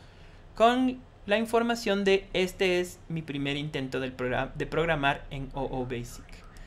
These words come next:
Fíjense que aquí cometí un error y puedo corregirlo. Cuando presione el botón guardar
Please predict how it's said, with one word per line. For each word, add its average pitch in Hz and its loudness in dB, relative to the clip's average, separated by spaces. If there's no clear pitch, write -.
Fíjense 147 -8
que 160 -6
aquí 156 -6
cometí 123 -8
un 131 -6
error 135 -6
y 196 -10
puedo 170 0
corregirlo. - -6
Cuando 139 2
presione 160 0
el 123 -6
botón 113 -8
guardar 208 2